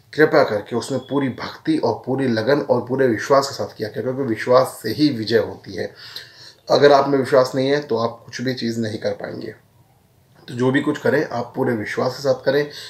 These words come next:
पूरी भक्ति के साथ करें, पूरी ईमानदारी के साथ करें,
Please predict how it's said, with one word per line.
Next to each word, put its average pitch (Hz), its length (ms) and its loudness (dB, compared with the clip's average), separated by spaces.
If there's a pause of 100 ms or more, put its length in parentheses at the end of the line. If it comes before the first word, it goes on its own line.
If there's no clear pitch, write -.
(160)
पूरी 131 180 0
भक्ति - 340 -8
के 143 100 4
साथ 127 180 2
करें, 127 320 0
पूरी 123 180 -2
ईमानदारी 117 540 0
के 123 80 -4
साथ 120 300 -4
करें, 131 220 0